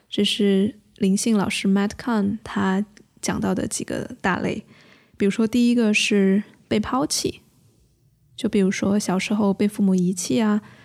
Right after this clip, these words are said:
甚至是，呃，其实它不需要那么大的事件，甚至有可能就是，哎，你想要喝奶的时候，你没有喝到，突然就产生了一种被抛弃的感觉，也是可能有的。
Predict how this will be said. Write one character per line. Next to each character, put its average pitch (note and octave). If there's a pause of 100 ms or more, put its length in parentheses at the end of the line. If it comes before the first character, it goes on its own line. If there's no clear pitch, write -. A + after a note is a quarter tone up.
(160)
甚 A#3+
至 A3+
是， G#3 (480)
呃， G3 (220)
其 -
实 D4
它 D#4+
不 D4+
需 -
要 C#4
那 D4+
么 C#4
大 B3+
的 F#3+
事 G3
件， F3+ (280)
甚 -
至 C4+
有 F#3+
可 F#3+
能 F#3+
就 G#3+
是， F#3+
哎， G3+
你 G#3
想 G3+
要 F#3
喝 G#3
奶 G#3
的 -
时 -
候， G3 (300)
你 G3 (200)
没 G3+
有 G#3+
喝 A#3
到， A#3 (440)
突 -
然 G3
就 G3+
产 G#3
生 -
了 G3+
一 G#3
种 G#3
被 A#3
抛 G#3+
弃 -
的 -
感 -
觉， -
也 G3+
是 A#3+
可 -
能 -
有 A3 (120)
的。 -